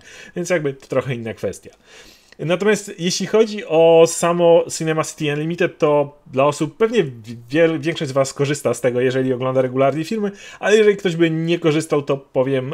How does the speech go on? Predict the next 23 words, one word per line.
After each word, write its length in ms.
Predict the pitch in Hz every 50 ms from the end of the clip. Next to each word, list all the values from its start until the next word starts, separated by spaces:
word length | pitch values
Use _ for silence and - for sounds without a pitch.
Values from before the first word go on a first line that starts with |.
| - -
o, 160 | 147 151 147
o 80 | 143 135
co 120 | - 143
chodzi. 360 | 127 139 127 107 92 87 87 - _ - - - - -
Możecie 300 | 147 165 208 240 226 -
kupić, 580 | - 220 208 208 202 202 190 - - - - - _ _ _ _ -
e, 200 | 139 143 143 -
abonament, 760 | 143 151 165 175 165 165 160 170 175 185 185 190 185 - 175 -
albo 300 | - 143 147 156 160 165
opłacać 520 | 160 - - 165 160 156 165 170 143 135 131
go 460 | 131 139 143 139 139 139 139 135 - _ _ _ _ _
raz 280 | - 143 139 143 139 127
w 60 | 131
roku, 380 | 147 156 175 170 - 202 202 -
albo 460 | - 147 143 151 139 139 139 139 135
płacić 480 | 135 - 147 147 139 - 131 123 - -
od 180 | - 147 131
razu 300 | 147 143 139 131 131 131
za 180 | 117 135 127 120
cały 280 | - - 135 127 123
rok 180 | 123 127 123 110
z 40 | 120
góry. 320 | 123 147 160 196 233 240